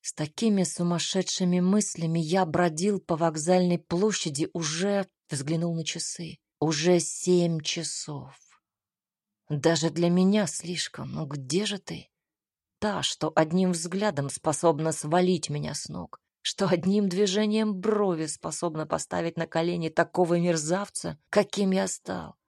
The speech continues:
Та, что может быть резкой, как хлыст, и мягкой, как плавное течение реки.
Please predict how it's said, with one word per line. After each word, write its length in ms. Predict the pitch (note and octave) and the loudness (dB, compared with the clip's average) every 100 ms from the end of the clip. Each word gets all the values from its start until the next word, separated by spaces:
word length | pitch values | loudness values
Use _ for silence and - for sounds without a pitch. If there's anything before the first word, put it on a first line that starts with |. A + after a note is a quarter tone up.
| _ _ | _ _
Та, 280 | - F#3 F#3 | -4 -2 -2
что 240 | - - D3 | -4 -4 -2
может 300 | D#3 D#3 D3+ | 0 0 0
быть 260 | D#3+ D#3 - | -2 -2 -2
резкой, 540 | E3 F#3 A3 - D3 | -2 0 -2 -4 -8
как 220 | - D3+ - | -6 -8 -6
хлыст, 500 | F3 F3 D3+ - - - | -2 -2 -2 -8 -14 -2
и 80 | F3+ | 2
мягкой, 640 | F3+ F#3 F3 - - D3+ | 4 2 0 -6 -12 -12
как 300 | - D#3 - | -8 -8 -6
плавное 460 | - E3 D#3+ D#3 D#3 | -2 0 0 -2 -8
течение 500 | D3+ D3 E3 D#3 D#3 | -10 -8 -8 -8 -10
реки. 440 | D#3+ D#3 E3 E3+ | -12 -14 -16 -18